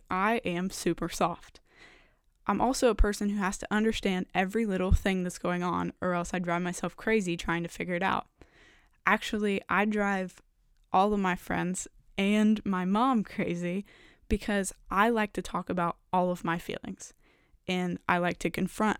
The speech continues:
all of my feelings head on, and people just hate that for some reason. But I've lost friends this week. No explanation, no,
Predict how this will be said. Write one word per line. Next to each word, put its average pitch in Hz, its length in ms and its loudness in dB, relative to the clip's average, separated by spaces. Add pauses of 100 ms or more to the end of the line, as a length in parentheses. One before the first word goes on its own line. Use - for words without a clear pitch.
all 185 160 2
of 190 160 -4
my 190 140 -2
feelings 180 420 -4
head - 300 0
on, 170 260 0 (140)
and 190 160 -2
people 294 320 4
just 185 180 -2 (220)
hate 202 340 0
that - 280 -6
for - 180 -2
some 180 260 0
reason. 175 420 -4 (840)
But 214 320 8 (1120)
I've 311 220 4
lost 247 300 0
friends 160 220 -4
this - 180 -6
week. - 240 -6 (340)
No 185 320 2
explanation, 180 880 0
no, 185 380 4